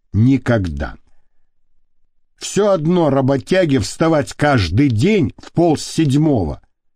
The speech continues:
но поднять свой завод и самим себя снова через это начать уважать — вот задача реальная. Но и что мы решили?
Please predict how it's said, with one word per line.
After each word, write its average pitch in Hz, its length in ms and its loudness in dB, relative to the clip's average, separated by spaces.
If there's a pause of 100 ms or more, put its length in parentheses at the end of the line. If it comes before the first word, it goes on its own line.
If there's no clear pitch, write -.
(360)
но 110 180 2
поднять 135 560 0
свой 135 320 2
завод 135 680 0 (580)
и 127 120 2
самим 147 460 0
себя 131 340 0
снова 156 680 0 (440)
через 160 500 -2
это 156 320 0
начать 151 600 -2
уважать — 143 840 0 (480)
вот 147 600 0
задача 110 1120 0
реальная. 90 720 0 (1400)
Но 143 440 2 (1300)
и 123 180 2
что 170 540 -2
мы 143 240 2
решили? 139 960 0